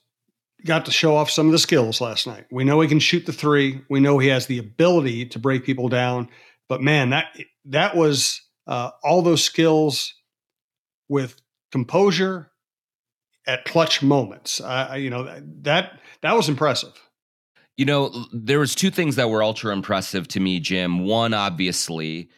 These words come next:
Speaker 2: uh, he stayed out of foul trouble against
Speaker 1: Mm-hmm.
Speaker 2: a team that really does put a lot of pressure on you to, to pick up fouls. Jason Tatum is one of the best foul drawers in the league.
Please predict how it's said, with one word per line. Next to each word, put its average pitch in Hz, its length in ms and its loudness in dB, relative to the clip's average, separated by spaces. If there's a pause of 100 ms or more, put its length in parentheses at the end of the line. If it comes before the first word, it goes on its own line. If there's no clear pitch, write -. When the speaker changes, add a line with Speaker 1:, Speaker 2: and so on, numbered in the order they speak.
(340)
Speaker 2:
uh, 85 440 0 (100)
he 101 160 -6
stayed 107 240 -2
out 90 100 -2
of 85 80 -10
foul 71 220 -4
trouble 73 580 -8
against 107 440 -2
Speaker 1:
Mm-hmm. 104 80 -2
Speaker 2:
a 92 40 0
team 95 480 0
that 85 220 -2
really 98 480 0
does 85 340 -4
put - 240 -4
a 87 60 0
lot 82 240 0
of - 80 -8
pressure 76 720 -4 (340)
on 95 280 -2
you 82 240 -4
to, 80 640 -4
to - 80 -14
pick 101 180 -4
up 78 120 -6
fouls. 60 400 -6
Jason 92 340 -4
Tatum 90 540 -2 (360)
is 82 160 -10
one 90 160 -2
of 80 80 -6
the 80 80 -6
best 90 320 -6
foul 90 280 -2
drawers 85 520 -2
in 80 120 -8
the 73 80 -10
league. 101 420 -2